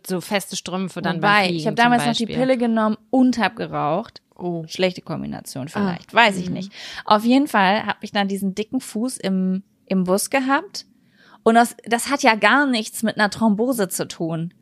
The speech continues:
Speaker 2: Also das ist ja, f-, aber ich wusste das nicht und ich hab gedacht, „Oh, das könnte vielleicht eine werden.“ Und dann hab ich mich so reingesteigert, dass ich dann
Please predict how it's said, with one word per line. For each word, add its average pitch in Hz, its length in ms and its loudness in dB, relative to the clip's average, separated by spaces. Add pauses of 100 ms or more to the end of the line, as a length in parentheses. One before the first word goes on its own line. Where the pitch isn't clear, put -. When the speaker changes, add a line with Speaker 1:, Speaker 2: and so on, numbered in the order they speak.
Speaker 2:
Also 196 200 0
das 202 180 -2
ist - 160 -8
ja, 226 100 4
f-, 220 200 -2
aber 220 260 4
ich 226 140 -4
wusste 294 280 4
das 185 260 -2
nicht 170 240 -6
und 180 60 -2
ich 190 140 -4
hab 202 140 -8
gedacht, 190 320 -4
„Oh, 165 300 -2 (800)
das - 220 -4
könnte 220 340 0
vielleicht 196 380 0
eine 185 300 2
werden.“ 190 400 2 (320)
Und 202 120 4
dann 214 160 6
hab 254 120 6
ich 262 160 0
mich 233 180 2
so 247 200 2
reingesteigert, 214 960 2 (260)
dass 214 180 0
ich 233 120 -6
dann 226 300 4